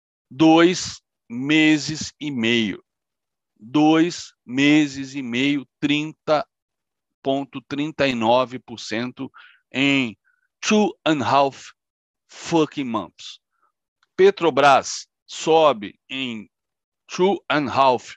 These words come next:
fucking months vinte e cinco ponto vinte e quatro por cento. Repetindo,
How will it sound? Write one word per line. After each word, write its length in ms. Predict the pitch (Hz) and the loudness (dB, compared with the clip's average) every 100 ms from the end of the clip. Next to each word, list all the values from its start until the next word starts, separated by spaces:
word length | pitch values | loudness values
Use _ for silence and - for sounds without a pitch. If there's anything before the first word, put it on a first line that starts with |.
| _ | _
fucking 580 | _ - - 165 165 139 | _ -20 -2 -2 -2 -4
months 520 | 127 135 160 - - _ _ _ _ _ _ | -2 -2 -4 -12 -18 _ _ _ _ _ _
vinte 400 | 127 220 220 180 | -4 -4 -4 -10
e 40 | |
cinco 480 | - - 175 190 156 | -10 -6 -6 -6 -16
ponto 480 | - 143 156 - 127 | -2 -2 -2 -8 -12
vinte 460 | 104 127 175 175 - | -6 -4 -2 -4 -10
e 60 | 147 | -6
quatro 440 | - 135 143 - | 0 2 2 -2
por 180 | 135 131 | -16 -16
cento. 420 | - 101 87 - _ _ | -12 -10 -10 -14 _ _
Repetindo, 600 | 117 117 - 143 120 98 | -12 -10 -6 -2 -2 -4